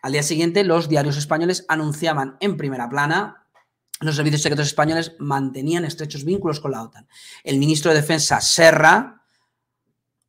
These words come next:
ordena una investigación sobre la red Gladio, la red Gladio en España. El tema era explosivo para la frágil democracia española. Citando fuentes anónimas,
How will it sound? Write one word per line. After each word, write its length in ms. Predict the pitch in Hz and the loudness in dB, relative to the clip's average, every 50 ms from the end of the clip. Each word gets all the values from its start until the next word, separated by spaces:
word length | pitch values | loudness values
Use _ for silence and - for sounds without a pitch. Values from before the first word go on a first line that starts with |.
| _ _ | _ _
ordena 600 | 151 151 160 160 160 180 196 196 180 156 147 147 | 0 2 2 2 2 2 2 4 2 2 2 2
una 160 | 165 170 180 | 2 2 2
investigación 440 | 175 165 160 151 165 156 151 160 180 | 2 2 0 0 0 2 2 2 0
sobre 180 | 175 - 160 147 | -2 0 2 2
la 100 | 143 151 | 2 2
red 180 | 156 160 156 | 0 -2 -2
Gladio, 360 | 147 160 160 165 170 165 170 - | 2 2 2 2 2 -2 -6 -2
la 120 | 135 135 135 | 0 0 2
red 140 | 156 165 | 2 2
Gladio 200 | 151 156 160 165 | 2 0 0 0
en 60 | 156 139 | -2 -6
España. 480 | - - - 113 107 98 - - - _ _ _ _ _ _ _ - _ _ _ _ _ _ _ _ - _ _ _ _ _ _ _ _ _ _ - | -8 -8 -10 -10 -10 -12 -16 -20 -20 _ _ _ _ _ _ _ -20 _ _ _ _ _ _ _ _ -20 _ _ _ _ _ _ _ _ _ _ -6
El 180 | - 147 139 135 | -2 -2 2 4
tema 280 | 175 175 175 175 175 | 6 6 8 8 8
era 80 | 180 190 | 8 8
explosivo 580 | 180 180 - 156 135 - - 226 214 175 127 - | 6 4 0 -2 -2 0 2 2 2 2 2 4
para 160 | 151 143 135 | 2 4 4
la 120 | 131 123 | 2 2
frágil 340 | - - 165 - - 185 165 | 2 2 0 2 0 -2 -2
democracia 360 | 156 139 139 131 139 135 147 | 0 -2 -2 -2 -2 -4 -4
española. 500 | - - - 117 117 107 101 110 - - - | -8 -8 -10 -12 -12 -14 -14 -18 -20 -18 -12
Citando 400 | - 139 135 156 160 165 160 147 | -10 -2 0 0 0 2 0 -2
fuentes 340 | - 170 160 156 160 151 | -4 -4 -4 -2 -2 -2
anónimas, 480 | 170 165 175 180 180 180 190 208 214 | 0 0 0 0 0 2 2 0 0